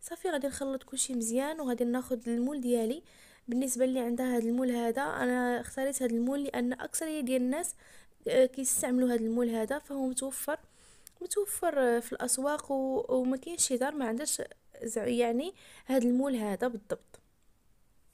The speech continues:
بهذا القياس هذا. صافي، هنا دهنته بالزبده ورشيت عليه اما كاوكاو ولا لوز ايفيلي،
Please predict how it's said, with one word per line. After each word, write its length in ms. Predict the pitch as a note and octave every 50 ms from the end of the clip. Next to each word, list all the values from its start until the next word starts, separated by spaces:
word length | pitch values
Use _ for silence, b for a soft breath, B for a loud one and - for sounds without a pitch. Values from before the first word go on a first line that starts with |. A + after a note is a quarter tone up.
| _ - - - -
بهذا 260 | G#3 A#3+ C4+ B3+ A#3+
القياس 400 | A#3+ - A#3 B3 C4 C4 - A#3
هذا. 260 | G#3+ G3+ G3 G3+ A#3+ B B B B B B B
صافي، 280 | - - D4 - C#4 C4+
هنا 140 | C#4 C#4+ C4+
دهنته 340 | B3 B3+ C#4+ C#4 - C#4
بالزبده 540 | B3 A#3 G#3+ A3 G#3+ G#3 A3 G3+ D4+ F4+ G#4+ b b b b b b b b -
ورشيت 420 | - C#4+ C#4 - - C#4 - -
عليه 420 | A3 A3 A3+ C4 D4 D4 - -
اما 160 | C#4+ C#4 C4+ C4
كاوكاو 520 | - - C4+ B3+ B3 - - C4 C#4 C#4
ولا 120 | B3 B3
لوز 280 | A#3 A#3 B3+ C4 A#3+ A#3+ -
ايفيلي، 520 | A#3+ A#3 - - G#3+ G#3+ G#3+ C4 E4 F#4+